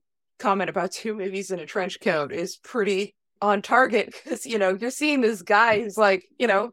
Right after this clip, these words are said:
the guy in a trench coat, and then he opens it up, and then there's, like, a weird s-, zombie thriller in there. It's such a small part of the movie, and it doesn't feel as, like,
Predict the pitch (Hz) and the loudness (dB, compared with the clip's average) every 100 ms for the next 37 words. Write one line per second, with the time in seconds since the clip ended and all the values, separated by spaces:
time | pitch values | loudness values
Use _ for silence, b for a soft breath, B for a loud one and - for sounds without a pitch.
0 | _ - - 226 220 214 202 180 233 247 | _ -20 -10 -2 2 4 2 0 -2 -2
1 | - 185 - 185 185 214 220 208 196 220 | 0 0 0 -2 0 -2 -4 -4 2 2
2 | 196 196 190 196 202 175 _ _ _ _ | 0 -4 -4 -4 -4 -6 _ _ _ _
3 | _ _ 220 247 269 233 - - 160 202 | _ _ -6 0 2 0 -4 -12 -2 2
4 | 226 269 196 170 160 202 185 151 139 139 | 2 2 -4 -8 -8 0 2 2 0 0
5 | 135 127 95 - 233 - 262 226 - 233 | 0 0 -2 -8 -12 -4 -4 -4 -4 -2
6 | 226 220 220 208 165 156 226 196 143 110 | -2 0 0 0 -2 -2 -4 -4 -8 -8
7 | 156 - _ _ _ _ 220 214 196 220 | -12 -16 _ _ _ _ -4 -2 -2 -2
8 | 233 185 247 220 180 175 180 156 | -4 -4 -4 2 2 2 -2 -2